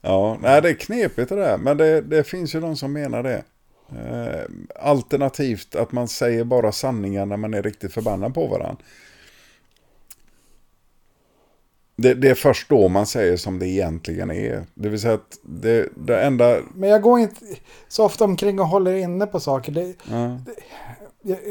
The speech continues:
Speaker 2: jag blir bättre på det. För förut så, eh, så, sårade jag folks känslor.
Speaker 1: Ja.
Speaker 2: Genom att, eh, ha en ganska rak kommunikation. Att man be-, jag har ju lärt mig,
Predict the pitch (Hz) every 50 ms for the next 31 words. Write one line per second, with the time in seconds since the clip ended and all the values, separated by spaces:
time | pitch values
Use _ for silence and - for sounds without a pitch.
0 | 196 190 202 214 208 214 220 185 170 208 208 185 156 185 233 233 - - 160 135
1 | 120 135 135 135 135 131 135 147 160 151 - 185 180 156 165 202 202 202 - 180
2 | 170 160 156 156 - - 175 156 143 135 131 127 127 131 - - 214 196 175 156
3 | - - 170 160 151 160 170 165 139 135 131 120 - 147 143 131 - - - -
4 | 147 139 139 131 123 160 160 156 156 _ _ _ _ _ _ - 107 117 120 127
5 | 127 131 123 _ _ _ _ _ _ _ _ _ _ _ _ _ _ - - 175
6 | 156 151 147 143 139 139 127 _ _ - - - - - 480 - _ - 156 151
7 | 143 139 147 139 - - - - 151 135 131 131 131 123 120 - - 143 135 131
8 | 127 123 123 123 - - - _ - - 139 135 127 127 120 - 135 117 - 135
9 | 135 135 135 135 131 120 - _ _ _ - - - _ _ _ _ - - 139
10 | 139 151 156 131 151 - - _ _ _ _ _ _ _ _ - - - - -
11 | 131 113 - 165 180 160 151 151 151 143 151 156 151 - - 143 135